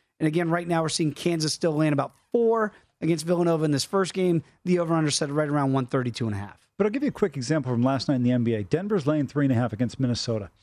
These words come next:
Speaker 2: At one point, they're down fourteen, or excuse me, uh, twelve. You could have gotten Denver plus seven and a half in game. They end up down another nine or ten in the fourth quarter. They end up losing by five. So if you took an in-game number
Speaker 1: That middle.
Speaker 2: Yeah, absolutely. You got a great opportunity from a,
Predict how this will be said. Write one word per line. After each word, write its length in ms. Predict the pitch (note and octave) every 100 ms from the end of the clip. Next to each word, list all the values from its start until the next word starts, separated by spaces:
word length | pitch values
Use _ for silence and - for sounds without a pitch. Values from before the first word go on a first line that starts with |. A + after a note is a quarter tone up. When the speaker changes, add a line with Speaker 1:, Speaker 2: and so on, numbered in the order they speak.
| _ _ -
Speaker 2:
At 140 | C#3+
one 220 | C#3+ F#3+ G#3
point, 320 | - F#3 D#3+
they're 120 | C#3+
down 300 | A2 D3 C#3
fourteen, 640 | - C#3+ C3 - C#3 C3 E3
or 140 | D3
excuse 340 | D#3 - D#3 C3+
me, 240 | B2+ F3+
uh, 280 | D#3+ B2+ B2+ -
twelve. 340 | D#3 C3+ A2 _ _ -
You 140 | D#3 G3
could 140 | A3+
have 100 | E3
gotten 420 | D#3+ E3 D#3 B2
Denver 440 | - D3+ F3+ B2 G#2+
plus 400 | - - E3 -
seven 340 | - E3+ D3
and 80 | C#3+
a 20 |
half 240 | C3 C3+ D3
in 160 | C#3
game. 220 | A#2 G2+ - _ _ _ -
They 240 | D#3 D3 -
end 180 | F#3 F3
up 180 | B2
down 420 | - D#3 D#3+ D#3 -
another 380 | D3 D#3 D3 A#2+ -
nine 240 | D3 D#3+
or 60 | D3
ten 180 | - D#3
in 60 |
the 60 | C#3
fourth 300 | - D3+ -
quarter. 260 | D#3 D3+
They 160 | D3 C#3
end 100 | E3
up 100 | B2
losing 260 | C#3 C3 B2+
by 160 | B2+ A2+
five. 380 | - D3+ G#2+ -
So 180 | - D3+
if 140 | -
you 60 | D#3
took 220 | - F#3+
an 80 | F3+
in-game 380 | E3 F3 D#3+ C#3+
number 340 | C#3 F3+ C#3+ A#2
Speaker 1:
That 160 | B2+
middle. 300 | C#3 C#3 G2+ - _
Speaker 2:
Yeah, 160 | C4 C4
absolutely. 560 | B3+ G#3+ - A3+ A#3 F3+
You 100 | E3
got 120 | A#3
a 40 | G#3
great 240 | A3 A#3
opportunity 460 | G3+ C#3+ - G3+ G3
from 200 | F#3+
a, 120 | E3+